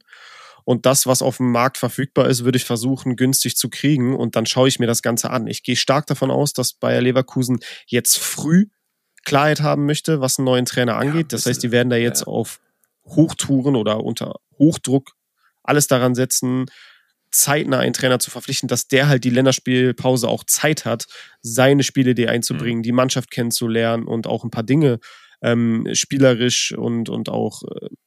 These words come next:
Speaker 1: von der Kommunikation her, vom Kopf her, mental auch mit reinzugeben.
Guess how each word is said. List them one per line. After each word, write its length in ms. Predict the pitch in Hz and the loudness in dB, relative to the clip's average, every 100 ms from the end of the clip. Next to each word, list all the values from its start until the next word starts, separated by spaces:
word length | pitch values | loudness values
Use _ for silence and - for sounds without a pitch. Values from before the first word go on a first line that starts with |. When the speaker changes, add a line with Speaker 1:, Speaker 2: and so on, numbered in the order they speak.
| - | -14
Speaker 1:
von 160 | - 113 | -6 -6
der 100 | 107 | -4
Kommunikation 800 | - 127 123 123 - 147 143 131 | 0 2 2 0 2 4 6 6
her, 320 | 127 123 117 | 4 4 2
vom 220 | - 117 | 0 -6
Kopf 340 | - 139 - | -2 -2 -2
her, 160 | - 123 | 0 2
mental 520 | 117 117 - 127 127 | 2 0 2 2 2
auch 240 | 117 113 107 | 2 -2 -2
mit 180 | 117 | -4
reinzugeben. 640 | 104 135 - 127 113 110 | 0 0 0 -2 -2 -2